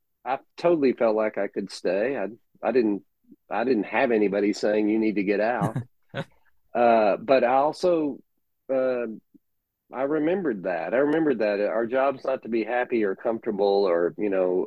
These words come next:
Speaker 1: and, uh, sometimes disruption is what makes us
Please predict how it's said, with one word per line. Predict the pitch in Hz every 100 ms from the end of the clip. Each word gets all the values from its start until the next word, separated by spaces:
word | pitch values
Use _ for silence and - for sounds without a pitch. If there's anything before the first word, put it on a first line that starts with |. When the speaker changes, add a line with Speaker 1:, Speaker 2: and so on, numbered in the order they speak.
| -
Speaker 1:
and, | 101 95 92
uh, | 92 90 85 -
sometimes | 131 127 - 113 104 95 -
disruption | 104 104 - 110 113 - 104 95
is | 92 110 104
what | 101 98 -
makes | 95 98 - 87
us | 87 - -